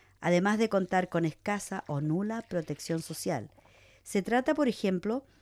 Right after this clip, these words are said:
de que exista una economía del cuidado sólida, que responda a las necesidades de las mujeres y las emplee a cambio de una remuneración,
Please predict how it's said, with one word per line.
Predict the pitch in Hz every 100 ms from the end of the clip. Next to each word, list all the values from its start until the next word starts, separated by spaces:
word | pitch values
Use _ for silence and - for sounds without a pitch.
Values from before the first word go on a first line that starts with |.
| _
de | 170 185
que | 190
exista | 180 - 254 - - 233
una | - 180
economía | 175 170 170 180 180 185
del | 165
cuidado | - 147 156 165 156
sólida, | - 170 156 135 135 _ _ - _ -
que | 185
responda | 180 - - 202 247 285 330
a | -
las | 170
necesidades | 170 156 165 - 156 165 170
de | 175
las | 170
mujeres | 196 - 247 185 208 - - - _
y | 233
las | 269 262 -
emplee | 180 165 185 170 180 208 _ _ -
a | 170
cambio | - 196 202 208 208
de | 170 160 160 -
una | 185 196 190
remuneración, | 180 165 160 156 151 143 - 247 139